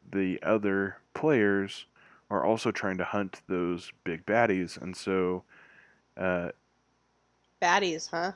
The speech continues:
Speaker 1: uh, so it's, like, it can be, like, teams of, you know, y-, you can go solo,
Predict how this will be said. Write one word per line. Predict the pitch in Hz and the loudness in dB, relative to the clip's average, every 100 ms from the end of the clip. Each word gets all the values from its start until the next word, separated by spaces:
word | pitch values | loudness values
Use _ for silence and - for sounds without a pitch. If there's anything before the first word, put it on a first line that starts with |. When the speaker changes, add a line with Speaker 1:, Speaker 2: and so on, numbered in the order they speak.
| - | -8
Speaker 1:
uh, | - | -2
so | 113 | 0
it's, | 110 | 2
like, | 113 107 95 - - - | 4 4 4 -6 -16 -4
it | 107 | 0
can | 123 107 | 0 2
be, | 117 113 | 6 6
like, | 104 92 - - _ - | 6 4 -4 -20 _ -6
teams | - 123 113 | 0 2 2
of, | 107 92 - _ | -2 -4 -16 _
you | 107 98 | -4 -2
know, | 85 | -4
y-, | - - | -6 -6
you | 117 | -6
can | 110 | 2
go | 104 | 2
solo, | - 143 139 139 139 139 | 4 6 6 6 4 2